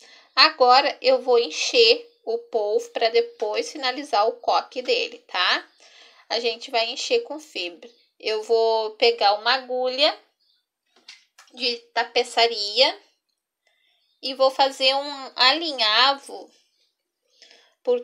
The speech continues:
toda a volta aqui da boca, aqui onde a gente finalizou o nosso polvo. Aí eu vou alinhavar toda ela aqui pra depois encher de fibra.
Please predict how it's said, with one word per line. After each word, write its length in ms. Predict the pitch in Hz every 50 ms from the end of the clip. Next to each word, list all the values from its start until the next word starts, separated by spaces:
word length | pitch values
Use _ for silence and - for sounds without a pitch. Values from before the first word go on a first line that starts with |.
| -
toda 460 | - - 285 302 330 370 453 - 403 381
a 20 |
volta 540 | - - 269 254 247 247 254 285 311 - 254
aqui 600 | 247 247 - - - 233 226 233 262 - - _ _ _ _ _ _ _ _ _ _
da 180 | 262 247 262 262
boca, 540 | 262 247 220 214 220 226 233 233 - -
aqui 240 | 220 - - - 202 208
onde 200 | 220 220 240 220
a 20 |
gente 560 | 247 240 226 233 - - - 247 220 233 - _ _ _ _ _ _ _ _ _ _ _ _ _ _ _ _ _ _ _ _ _ _ _
finalizou 720 | - 254 247 247 247 247 247 254 240 - 233 214 220 226
o 40 | 240
nosso 340 | 240 247 247 247 - - -
polvo. 480 | - - - 226 196 180 175 - - - - - _ _ _ _ _ _ _ _ -
Aí 380 | 233 220 226 233 233 233 233 240
eu 120 | 247 247
vou 220 | 247 247 247 247 247
alinhavar 760 | 240 233 233 247 247 240 247 240 240 240 254 240 240 233 233
toda 380 | - 233 226 226 220 214 208
ela 320 | 208 208 202 196 196 196 208
aqui 420 | 208 - - 277 302 330 - - _ _ _ _ _ -
pra 140 | 269 277 269
depois 440 | 285 285 285 - 294 269 277 269
encher 440 | 294 302 311 - - - 302 262 269
de 140 | 262 - 311
fibra. 480 | - - - 240 208 185 - - -